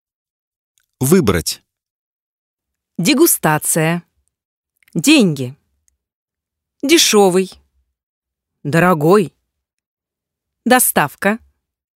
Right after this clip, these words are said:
Speaker 2: Доступный. Духи.
Speaker 1: Заказать.
Speaker 2: Карта. Касса. Колготки. Корзина.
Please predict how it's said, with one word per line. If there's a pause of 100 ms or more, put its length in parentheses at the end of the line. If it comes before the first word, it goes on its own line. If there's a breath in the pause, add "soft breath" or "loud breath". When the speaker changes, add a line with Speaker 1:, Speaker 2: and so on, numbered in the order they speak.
(600)
Speaker 2:
Доступный. (1200)
Духи. (1200)
Speaker 1:
Заказать. (1800)
Speaker 2:
Карта. (1160)
Касса. (1160)
Колготки. (1160)
Корзина.